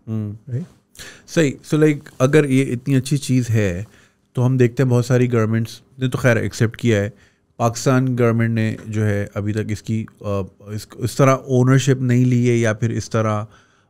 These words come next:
Speaker 1: अ, अलाउ नहीं किया जिस तरह, जैसे हम देखते हैं यूएई की गवर्नमेंट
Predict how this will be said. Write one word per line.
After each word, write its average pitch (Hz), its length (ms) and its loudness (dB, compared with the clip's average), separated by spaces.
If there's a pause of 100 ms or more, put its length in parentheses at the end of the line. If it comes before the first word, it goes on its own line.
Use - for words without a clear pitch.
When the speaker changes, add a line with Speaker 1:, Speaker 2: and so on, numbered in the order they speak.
(120)
Speaker 1:
अ, 107 40 -4 (600)
अलाउ 120 360 4
नहीं 143 200 4
किया 117 160 2
जिस 110 220 0
तरह, 107 200 0
जैसे 107 240 0
हम 113 120 0
देखते 110 260 0
हैं 113 120 2
यूएई 110 260 2
की 107 120 -2
गवर्नमेंट 104 420 -2